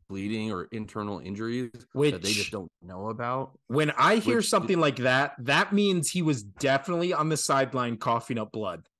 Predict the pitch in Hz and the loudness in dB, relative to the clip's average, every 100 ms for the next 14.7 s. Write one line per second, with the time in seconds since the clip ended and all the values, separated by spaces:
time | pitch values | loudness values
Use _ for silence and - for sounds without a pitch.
0 | _ 151 156 147 139 156 170 208 214 214 | _ 2 2 4 2 4 6 6 6 4
1 | 190 160 170 160 151 143 127 139 - 131 | 2 4 6 6 4 2 2 0 -2 -4
2 | 113 135 147 165 170 165 160 - 156 135 | -2 0 2 2 0 2 0 2 2 2
3 | 131 151 131 - 160 151 156 139 131 123 | 2 -2 -6 -2 0 0 -2 -4 -2 -4
4 | 117 127 120 139 135 131 139 117 113 131 | -4 -6 -2 0 2 2 0 -2 -2 -2
5 | 139 135 123 113 113 101 92 82 _ _ | -2 -2 -4 -4 -6 -6 -10 -14 _ _
6 | _ - 151 139 135 160 151 147 170 208 | _ 2 4 4 4 2 2 4 4 4
7 | - 214 147 165 151 - 147 143 - 135 | 2 0 2 0 0 2 2 0 -2 -2
8 | 131 123 - 123 120 135 120 110 - - | 0 -2 0 0 0 -2 -4 -8 -16 -12
9 | - 135 135 143 135 139 127 135 117 113 | 0 0 2 0 2 0 0 0 2 0
10 | - 139 147 - - 139 117 - - 151 | 0 2 2 2 0 0 -2 -4 -18 -12
11 | - 151 147 131 151 143 143 131 139 127 | -4 -2 -2 2 2 2 0 2 2 2
12 | - 139 123 110 143 120 117 110 - _ | 0 0 0 -2 -2 0 0 -2 -10 _
13 | _ _ 131 131 113 104 104 - 165 160 | _ _ 2 2 4 0 -2 -2 0 0
14 | 156 151 139 117 117 107 87 | 0 0 0 -4 -6 -6 -10